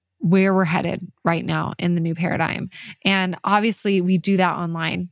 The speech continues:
We, we really do connect with our besties and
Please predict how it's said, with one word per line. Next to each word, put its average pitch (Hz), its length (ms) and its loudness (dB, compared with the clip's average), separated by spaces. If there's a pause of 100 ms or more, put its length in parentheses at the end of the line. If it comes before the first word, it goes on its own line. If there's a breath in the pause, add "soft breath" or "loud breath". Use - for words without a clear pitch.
We, 190 380 2
we 196 280 4
really 185 340 4
do 170 180 2
connect 170 420 -2
with 175 160 0
our 175 160 2
besties 180 600 0
and 175 260 0